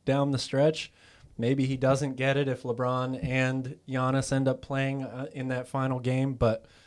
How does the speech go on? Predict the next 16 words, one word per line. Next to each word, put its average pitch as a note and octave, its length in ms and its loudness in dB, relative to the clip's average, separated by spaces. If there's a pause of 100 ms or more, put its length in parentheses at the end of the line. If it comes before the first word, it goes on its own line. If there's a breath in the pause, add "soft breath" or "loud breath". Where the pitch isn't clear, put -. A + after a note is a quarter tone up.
(640 soft breath)
you A#2+ 100 -6
know, A#2 140 0
that's A#2+ 300 0
the - 80 -4
way B2 200 4
that A#2 180 -4
the A2+ 100 -8
cookie C#3 300 -4
crumbles B2+ 520 -4
when A#2+ 80 -4
it A2+ 100 -6
comes A#2+ 280 -6
to A#2+ 60 -4
this A2+ 180 0
stuff, A#2 400 -2
unfortunately. A#2 840 0